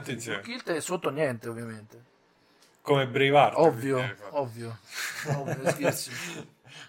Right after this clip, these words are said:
Speaker 1: Cuore in
Speaker 2: Con
Speaker 1: pavido
Speaker 2: due gradi a
Speaker 1: Riccardo.
Speaker 2: giugno, che me, che me ne privo di fare una cosa del genere.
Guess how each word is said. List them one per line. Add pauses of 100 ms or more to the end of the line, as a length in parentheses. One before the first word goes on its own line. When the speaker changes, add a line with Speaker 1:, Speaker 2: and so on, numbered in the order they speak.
Speaker 1:
Cuore
in
Speaker 2:
Con
Speaker 1:
pavido
Speaker 2:
due
gradi
a
Speaker 1:
Riccardo. (200)
Speaker 2:
giugno,
che
me,
che
me
ne
privo
di
fare
una
cosa
del
genere.